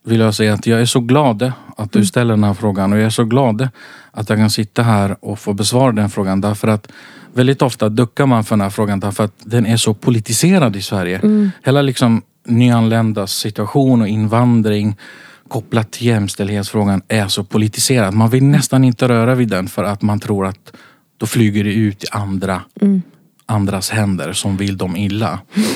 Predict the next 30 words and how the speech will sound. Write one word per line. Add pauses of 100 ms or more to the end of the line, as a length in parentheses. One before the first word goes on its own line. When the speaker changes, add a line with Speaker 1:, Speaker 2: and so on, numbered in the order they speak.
(100)
Speaker 1:
Så
man
vill
liksom
hålla
det (320)
low
key,
så, (160)
<laughs>
sådär. (420)
Speaker 2:
På
vilket
Speaker 1:
Eh.
Speaker 2:
sätt,
hur
skulle
det
se
ut
om
det
flög
ut
i
andras
lä-,
eller
för,
Speaker 1:
Nej,